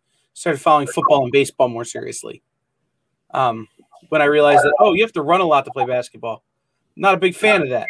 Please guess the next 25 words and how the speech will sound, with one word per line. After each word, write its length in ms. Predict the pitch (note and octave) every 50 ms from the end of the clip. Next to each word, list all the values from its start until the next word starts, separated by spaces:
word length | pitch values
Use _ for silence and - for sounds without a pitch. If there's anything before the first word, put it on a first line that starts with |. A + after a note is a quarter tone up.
| - _ _ _ _ _ _ _ _ _ _ _ _ _ _ _ _ _ _ - - _ _ _ _ _ _ _ _ _ -
I'm 120 | - - G3+
a 60 | F#3+
foot 260 | - - C#4 C4 F3+
taller 280 | - A3 B3+ C#4 C4+ A#3
than 100 | A3 G3+
everybody. 240 | F#3+ F#3 F3 F3+ F3+
Can't 240 | F3 - G#3 A3+ B3
I 60 | A#3+
just 180 | G#3+ A#3 -
stand 260 | - - A3 A3+ A3+ A3+
here 160 | A#3 A3+ A3+
under 140 | A3 G#3+ G3+
the 80 | F#3+
hoop 200 | G3 A3 A#3+ G3+
and 80 | G3+ F#3+
you 100 | G3+ G#3
guys 200 | A3 G3+ G3+ -
throw 100 | G#3+ G#3+
me 80 | A3
the 80 | G#3+ G3+
ball 240 | F#3 G#3 A3 A#3+ A#3
and 80 | G#3
I 60 | E3+ F3
score? 420 | F3 - - G#3+ A#3 C4 C#4 C#4 _
<laughs> 40 | _